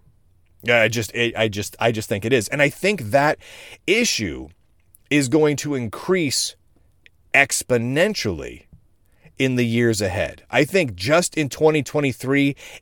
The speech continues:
it's exploding right now. And it's gonna get so, so <laughs> much worse. <laughs>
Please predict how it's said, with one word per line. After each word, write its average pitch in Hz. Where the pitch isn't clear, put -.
it's 147
exploding 104
right 69
now. 65
And 127
it's 120
gonna 107
get 90
so, 117
so -
<laughs> -
much -
worse. -
<laughs> -